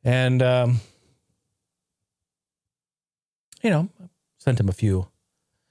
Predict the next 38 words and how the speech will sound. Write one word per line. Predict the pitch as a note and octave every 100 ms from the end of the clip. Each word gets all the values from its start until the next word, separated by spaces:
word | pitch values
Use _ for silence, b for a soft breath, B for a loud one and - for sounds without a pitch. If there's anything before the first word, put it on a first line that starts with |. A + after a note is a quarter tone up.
| _ _ _ _ A#2+
DoorDash | A2+ G#2 G2+ G#2 - - C3
cheeseburgers, | A#2+ B2+ A#2 C3 C3+
you |
know, | B2+ C3
and | C3
I |
was | A#2+
like, | C3
"Hey, | A3 D#3+
man, | G#2 A#2+
you | F3+
know, | F#3
let's | -
talk. | - F3 - -
Let's | F3 -
just, | G3 - -
you | F#3+
know, | F#3+ G#3
what's | -
going | A#3+ C4+
on? | G3+ -
What | B2 -
you |
got? | F3 C3+ -
What | _
you | -
got | D#3+
for | -
me?" | F2+ - B B B B B B -
And | C3+
he | G3+
said, | - A3+ G3+ E3+ B B B B B B B _ _ _ _ -
"Apple's | D#3 G#3 A3 D3+
really | D#3+
worried | C#3 C3+ B2
about | A#2+ G#2+
Xiaomi. | A#2+ C#3 A2 E2 _ _ _ _ _ _ _ _ _ _
They're | -